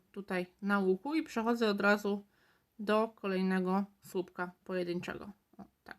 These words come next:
wam to pokażę. Tu pomijam, tu wykonuję słupek. Wykonam słupek i pokażę jeszcze raz, odkąd zaczynamy. I znów wykonuję kolejne dwadzieścia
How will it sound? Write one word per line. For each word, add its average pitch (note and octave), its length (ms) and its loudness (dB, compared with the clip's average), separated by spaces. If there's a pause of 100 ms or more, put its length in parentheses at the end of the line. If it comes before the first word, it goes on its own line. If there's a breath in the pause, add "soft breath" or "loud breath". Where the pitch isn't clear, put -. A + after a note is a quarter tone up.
wam F#3+ 120 -12
to F#3+ 100 -16
pokażę. B3+ 420 -6
Tu A3 160 -12
pomijam, A3+ 640 -4 (140)
tu G3+ 140 -8
wykonuję F3+ 580 -8
słupek. - 340 -20 (840 soft breath)
Wykonam G3 460 -6
słupek C4+ 480 -4 (140)
i D4 160 -6
pokażę G3 580 -4
jeszcze F3+ 380 -6
raz, E3+ 320 -10 (200)
odkąd F3 500 -16 (340)
zaczynamy. F#3 580 -8 (640 soft breath)
I F4 120 6
znów C4+ 420 0
wykonuję G#3+ 680 0
kolejne C#4 680 -2
dwadzieścia G3 800 0